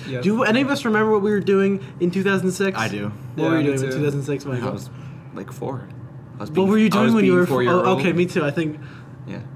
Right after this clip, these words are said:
Speaker 2: Weren't you born in two thousand one?
Speaker 3: I was five.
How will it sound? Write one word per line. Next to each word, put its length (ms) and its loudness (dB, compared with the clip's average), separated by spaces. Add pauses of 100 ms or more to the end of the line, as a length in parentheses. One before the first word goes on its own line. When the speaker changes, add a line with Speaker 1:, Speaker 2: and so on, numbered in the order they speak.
(260)
Speaker 2:
Weren't 140 -2
you 60 2
born 140 -2
in 60 0
two 100 -2
thousand 280 -2
one? 280 -8 (960)
Speaker 3:
I 40 -12
was 160 -12
five. 420 -8